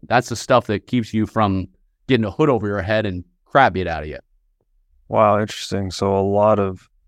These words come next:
Speaker 2: um, just trying to be anonymous, boring, um, throwing, throwing them off your trail type of work.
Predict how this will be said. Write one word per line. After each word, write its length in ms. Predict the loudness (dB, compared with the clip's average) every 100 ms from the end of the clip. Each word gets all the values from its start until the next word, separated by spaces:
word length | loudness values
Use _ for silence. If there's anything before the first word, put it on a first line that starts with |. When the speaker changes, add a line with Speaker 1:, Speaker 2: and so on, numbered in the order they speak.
| _ _ _ _
Speaker 2:
um, 540 | -4 0 0 0 -4 -10 -8
just 240 | -8 -8 _ -4
trying 240 | 0 0
to 100 | -2
be 500 | -2 -4 -2 -4 -8 -12 -6
anonymous, 680 | -2 0 2 2 -2 -4 -8
boring, 680 | -4 0 2 0 -2 -6 -10 -16 -20 _ -8
um, 440 | -4 -4 -4 -6
throwing, 440 | -4 0 0 0 -2
throwing 240 | 0 0
them 120 | 0 0
off 240 | -2 -4
your 80 | -8
trail 520 | -4 -2 -2 -2 -6 _ _
type 200 | -6 -6
of 100 | -4
work. 300 | -4 -2 -2